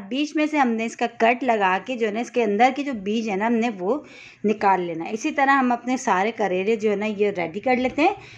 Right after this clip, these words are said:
तो ये देखिए, आराम से हमने इसको ऊपर से खुरच लिया और बीज इसके सारे जो अंदर के हैं, वो हमने निकाल दिए। तो इसी तरह हमने जो बाकी के करेले हैं, उनको भी इसी तरह हमने कर लेना है।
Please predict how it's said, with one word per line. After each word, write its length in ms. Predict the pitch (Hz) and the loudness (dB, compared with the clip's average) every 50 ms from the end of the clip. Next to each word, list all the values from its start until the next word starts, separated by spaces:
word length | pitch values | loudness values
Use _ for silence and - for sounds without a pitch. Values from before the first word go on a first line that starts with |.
| - - _ - | -20 -16 _ 2
तो 60 | - | 2
ये 140 | 202 196 202 | 4 6 6
देखिए, 280 | 190 196 196 - 226 220 | 4 4 0 0 0 4
आराम 380 | 190 196 196 196 190 196 208 | 6 6 6 6 6 4 4
से 100 | 208 - | 2 -2
हमने 200 | 240 214 214 220 | -2 0 0 -2
इसको 220 | 220 214 - - 208 | -2 -2 2 2 2
ऊपर 180 | 202 - 202 | 4 6 4
से 140 | 202 208 220 208 | 4 4 2 0
खुरच 320 | - 220 208 240 233 233 | 2 4 4 4 2 2
लिया 220 | 233 240 254 262 247 | 2 4 6 6 6
और 60 | 220 | 4
बीज 340 | 196 180 196 202 202 196 - 214 | 2 -2 -4 -6 -6 -6 -6 -10
इसके 240 | - - - 233 214 | -8 -4 -2 -2 0
सारे 300 | 220 214 185 180 190 208 | 2 2 0 0 0 -2
जो 100 | 208 220 | -2 -2
अंदर 280 | 202 190 185 175 208 214 | -2 -2 -2 -2 -2 -2
के 120 | 214 247 | -2 -2
हैं, 100 | 247 262 | -2 -2
वो 120 | 262 240 214 | 0 0 0
हमने 280 | 190 180 180 190 233 247 | 0 0 0 -2 -2 -4
निकाल 400 | 233 - - 190 180 165 151 143 | -4 -4 -2 0 0 0 -2 -4
दिए। 200 | 147 143 143 143 - - - - - - - - | -6 -8 -10 -10 -12 -18 -20 -20 -20 -20 -6 2
तो 100 | - 226 | 6 6
इसी 180 | 226 226 294 294 | 6 6 4 2
तरह 220 | 302 294 269 269 269 | 4 4 6 6 4
हमने 320 | 269 262 254 254 247 254 | 2 2 0 -2 -4 -4
जो 100 | 226 262 220 | -6 -4 -2
बाकी 300 | 202 185 180 - 240 214 | -2 -2 -2 -2 -8 -6
के 120 | 226 247 | -6 -2
करेले 340 | - 247 233 226 233 226 233 | 2 4 6 6 6 6 6
हैं, 80 | 240 247 | 6 4
उनको 300 | 214 202 202 202 208 202 | 4 2 2 2 2 2
भी 140 | 196 233 233 | 2 0 -2
इसी 180 | 226 - 214 | -2 -4 -4
तरह 220 | 185 196 185 190 196 | 0 2 2 4 4
हमने 300 | 202 185 185 185 190 185 | 2 2 2 0 0 0
कर 200 | - 190 175 175 | 2 2 2 2
लेना 240 | 185 202 208 220 233 | 4 2 4 4 4
है। 140 | 277 349 | 4 4